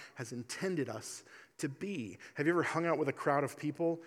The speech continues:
and, and they were interested in something that you really weren't interested in? You were like, "I don't, I don't really get this. I don't understand it." But then the more you started hanging out with them, the more you were like, "Oh, o-, okay, all right, I understand this." And then you found yourself one day like, "Oh man, I love this.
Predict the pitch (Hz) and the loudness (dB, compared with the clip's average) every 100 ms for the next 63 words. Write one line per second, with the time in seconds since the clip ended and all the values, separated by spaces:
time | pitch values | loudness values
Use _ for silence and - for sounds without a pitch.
0 | - - - 131 - 131 151 147 143 139 | -18 -14 -4 -4 0 8 8 8 6 2
1 | 156 - 151 143 151 143 147 123 127 131 | 0 2 0 2 2 2 2 2 0 4
2 | 139 135 131 135 123 147 135 - 139 139 | 4 4 2 0 -2 -4 -4 0 0 2
3 | 139 123 123 110 143 160 - - 160 139 | 0 2 2 0 -4 -8 -10 -10 -6 -4
4 | 113 123 - 139 139 - - 127 123 113 | -2 -4 -2 -6 -6 -10 -10 -10 -8 -10
5 | - 123 135 135 143 - - 139 139 143 | -10 -10 -8 -10 -10 -14 -4 0 2 4
6 | 135 139 143 139 - 127 117 - 135 127 | 4 4 4 2 2 0 0 -4 -4 -2
7 | 120 110 127 135 131 123 127 131 127 - | -2 -2 -4 -2 -2 0 2 2 2 0
8 | 208 165 - - - 170 - 190 220 175 | -4 -4 -6 -12 -6 -4 0 -2 0 0
9 | 196 190 196 185 - 120 156 175 - 147 | 2 0 -4 -4 -8 -6 -6 -6 -4 -2
10 | 160 - - - 147 160 156 156 147 151 | -2 -4 -10 -4 2 6 6 4 2 2
11 | 135 - 131 147 147 143 135 143 - - | 2 0 0 2 4 6 4 2 -2 -2
12 | - 170 214 156 156 262 247 131 113 - | -2 -4 -4 -4 -6 -6 -6 -6 -10 -10
13 | - | -18